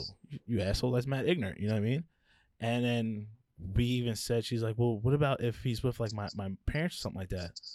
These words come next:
I'm like, I'm like, Yo, t-, I tell you, I told her straight up, I go, off rip, if he's, like, with your mom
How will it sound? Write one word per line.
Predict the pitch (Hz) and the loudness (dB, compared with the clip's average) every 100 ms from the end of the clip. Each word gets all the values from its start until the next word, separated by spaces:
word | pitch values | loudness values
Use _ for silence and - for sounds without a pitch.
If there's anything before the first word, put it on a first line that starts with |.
| - - - - | -16 -10 -10 -6
I'm | 104 | -2
like, | 101 98 - _ _ - - | 0 -2 -4 _ _ -14 -10
I'm | - | -6
like, | 101 | 0
Yo, | 120 95 | 4 4
t-, | 80 127 | 2 0
I | - | 2
tell | - 131 | 4 4
you, | |
I | 110 | 2
told | - | 0
her | 110 | 0
straight | - | 0
up, | 101 | -2
I | 90 | -2
go, | 90 73 | -4 -2
off | 104 95 | 0 2
rip, | 117 156 - - - - | 6 6 4 -4 -4 -6
if | - | 0
he's, | 120 | 2
like, | 117 | 2
with | 104 110 | 2 2
your | 92 | 0
mom | 98 127 151 170 170 | 2 6 6 6 2